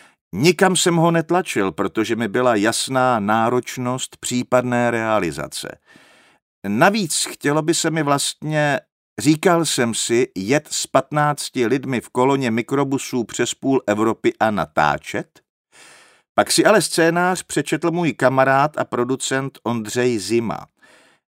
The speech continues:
Nejspíš se bavil a řekl, že road movie bude pro nás i pro českou kinematografii výzva. Je to drahé?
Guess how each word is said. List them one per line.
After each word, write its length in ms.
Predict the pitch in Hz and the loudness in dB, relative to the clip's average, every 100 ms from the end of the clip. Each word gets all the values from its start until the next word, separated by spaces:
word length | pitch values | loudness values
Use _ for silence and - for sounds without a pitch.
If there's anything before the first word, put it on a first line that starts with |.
| - | -8
Nejspíš 600 | 98 151 185 - 208 180 | -2 0 0 0 -2 2
se 120 | 202 | 2
bavil 480 | 131 123 107 107 135 | 6 4 6 4 4
a 100 | - | 2
řekl, 440 | 127 127 - 131 131 | 0 0 0 0 0
že 280 | 120 117 - | 2 0 0
road 420 | 98 160 226 - | 4 4 4 0
movie 640 | 160 135 117 90 85 90 90 | -2 0 -2 -2 -4 -6 -6
bude 260 | 117 127 | -4 -4
pro 260 | 123 110 123 | -2 -2 0
nás 380 | 131 143 151 - | 0 0 -4 -6
i 80 | 117 | -8
pro 180 | - 123 | -6 -4
českou 480 | 143 - - 123 | -4 -4 0 2
kinematografii 1120 | 104 117 117 123 127 - 120 127 123 135 131 135 | 2 0 -2 0 -2 -4 -2 -2 -2 -4 -4 -2
výzva. 520 | 139 120 85 - - _ _ _ _ _ _ _ - - _ _ _ - | -2 -4 -6 -8 -12 _ _ _ _ _ _ _ -20 -20 _ _ _ -10
Je 220 | 90 135 | 0 2
to 160 | - 180 | 4 2
drahé? 720 | 123 107 85 82 65 73 135 | 4 4 4 0 -4 -6 -10